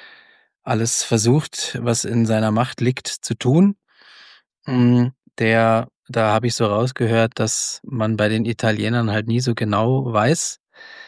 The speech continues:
was jetzt da, wann sie einen Teil wirklich verschicken und wann nicht. Und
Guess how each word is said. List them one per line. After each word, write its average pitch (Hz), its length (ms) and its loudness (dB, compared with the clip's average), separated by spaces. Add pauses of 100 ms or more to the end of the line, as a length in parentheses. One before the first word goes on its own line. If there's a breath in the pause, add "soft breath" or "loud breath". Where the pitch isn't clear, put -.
(300 loud breath)
was 123 380 -2
jetzt 117 400 -2
da, 110 480 0 (440)
wann 131 200 4
sie 139 80 4
einen 127 100 4
Teil 123 240 2
wirklich 131 260 -2
verschicken 147 480 -2
und 120 140 -2
wann 107 200 0
nicht. 180 300 0
Und 120 300 0